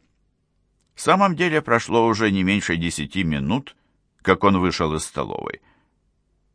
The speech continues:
«Дверь в тридцать первую закрыта на замок?» спросил злой священник. «Нет, она заколочена гвоздями»,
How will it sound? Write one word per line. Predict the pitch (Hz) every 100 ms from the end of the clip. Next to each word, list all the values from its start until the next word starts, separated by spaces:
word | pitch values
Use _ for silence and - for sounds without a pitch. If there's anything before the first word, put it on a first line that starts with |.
| _ _ _ _ -
«Дверь | 92 120 127 139 120
в | 95
тридцать | - 117 90 98 95
первую | - 82 69 67 65 65 65 52 _ _ _ _ _ _ -
закрыта | 92 104 117 120 117
на | 110 107
замок?» | 95 104 165 202 - _ _ _ - -
спросил | - 113 113 120 110
злой | 92 101 95
священник. | 85 78 - - - - - _ _ _ _ _ _ _ _ _
«Нет, | 62 80 73 69 - _ _ _ _ _ _
она | 87 85 101
заколочена | 87 104 98 95 95 95 95 95
гвоздями», | 92 104 104 - - 50 50